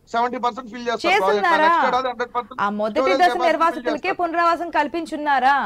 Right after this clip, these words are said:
Speaker 1: ఆ మొదటి దశకి సంబంధించిన దాంట్లో ఇంకొక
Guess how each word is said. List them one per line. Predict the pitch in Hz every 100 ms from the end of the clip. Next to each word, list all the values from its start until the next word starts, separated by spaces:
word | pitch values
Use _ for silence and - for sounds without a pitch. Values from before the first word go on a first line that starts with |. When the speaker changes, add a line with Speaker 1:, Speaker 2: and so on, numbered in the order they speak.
| 170 - - _ _ _ _ _ _ _ _ 196
Speaker 1:
ఆ | 240
మొదటి | 202 214 269
దశకి | 277 277 254
సంబంధించిన | 240 240 233 233 220
దాంట్లో | 220 226 269
ఇంకొక | 240 -